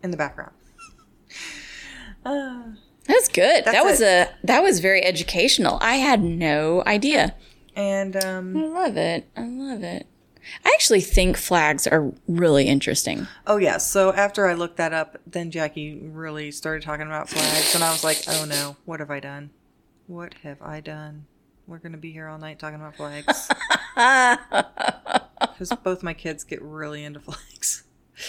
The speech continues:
Speaker 1: Okay, that was my last one 'cause we already talked about South
Speaker 2: Well,
Speaker 1: Carolina.
Speaker 2: I don't have any. Well, I mean, I do have one more, but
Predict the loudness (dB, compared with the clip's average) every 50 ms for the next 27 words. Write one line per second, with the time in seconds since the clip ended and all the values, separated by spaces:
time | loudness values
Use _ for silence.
0 | -14 -14 -16 -18 -20 -20 -20 -20 -18 -12 -4 -4 -4 0 2 4 6 6 6 6
1 | 4 2 0 -2 -2 -2 0 0 0 -2 -2 -2 -2 -2 -2 0 -2 -2 0 0
2 | 0 0 0 -2 -4 -4 -4 -4 -6 -6 -4 -2 -4 -2 2 4 6 6 6 6
3 | 4 4 2 0 -2 -4 -6 -8 -10 -16 -18 -12 _ 0 2 4 4 4 2 2
4 | 0 0 2 2 2 4 2 0 0 0 0 2 4 6 6 6 4 2 0 -4
5 | -4 -6 -6 -6 -6 -2 0 2 4 4 4 4 4 2 2 2 0 0 -2 -2
6 | 0 0 0 0 2 2 2 2 2 2 -2